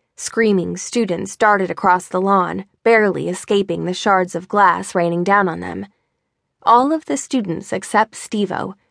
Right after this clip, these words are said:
who still stood below the gaping hole in the wall,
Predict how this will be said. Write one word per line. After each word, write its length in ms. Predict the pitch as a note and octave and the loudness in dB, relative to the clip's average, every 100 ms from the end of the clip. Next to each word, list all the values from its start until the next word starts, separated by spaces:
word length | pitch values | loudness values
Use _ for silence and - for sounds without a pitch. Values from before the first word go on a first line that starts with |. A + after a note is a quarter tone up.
| _ | _
who 120 | - | -4
still 360 | G3 - G#3+ G3+ | -4 -2 -2 -2
stood 380 | G3+ - G3+ F3 | -2 -2 0 2
below 260 | F3+ F#3 F#3 | 2 2 2
the 140 | F3+ | 0
gaping 400 | - F#3 F3+ F#3 | 0 0 2 -2
hole 260 | F#3 G3 F3+ | 0 0 0
in 100 | D#3+ | -4
the 80 | |
wall, 380 | D#3+ - - G3+ | -6 -6 -6 -8